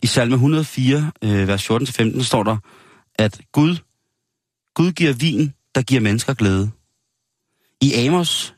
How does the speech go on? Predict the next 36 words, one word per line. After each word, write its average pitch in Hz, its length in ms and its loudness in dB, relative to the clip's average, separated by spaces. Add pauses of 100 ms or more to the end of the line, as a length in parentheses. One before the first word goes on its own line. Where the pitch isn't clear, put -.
(100)
øh, 98 260 2
ni 113 120 2
til 117 120 -2
fjorten, 120 360 0
der 143 120 -2
står 127 280 -2
der, 131 160 -2 (760)
at 123 140 -2
de 139 60 -4
kunne 135 140 0
drikke 135 260 0
fra 156 100 0
sin 131 180 2
egen 113 240 0
vingård. 120 500 0 (380)
At 127 100 0
kunne 151 100 0
drikke 165 240 0
fra 160 120 -2
sin 131 140 0
egen 123 200 0
vingård 127 420 2 (100)
er 110 80 -2
et 107 80 0
tegn - 260 -2
på 120 100 -2
Guds 113 280 0
velsignelse. 113 600 0 (800)
Så 107 80 2
vi 123 80 4
er 160 40 6
altså 131 180 0
oppe 113 200 0
i 117 120 4
større 104 260 -2
kvanti, 101 360 -4